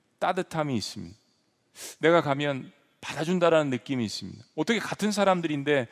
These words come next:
같은 교회라고 불리우는데 그럴 수가 있습니까?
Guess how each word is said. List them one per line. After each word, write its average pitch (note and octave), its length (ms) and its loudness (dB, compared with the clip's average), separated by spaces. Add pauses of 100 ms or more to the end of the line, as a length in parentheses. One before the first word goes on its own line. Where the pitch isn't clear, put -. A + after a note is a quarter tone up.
(140)
같은 G3+ 340 -2
교회라고 E3 460 4
불리우는데 C3+ 460 -2
그럴 B2 220 -4
수가 A#2 240 -4
있습니까? F2 580 -10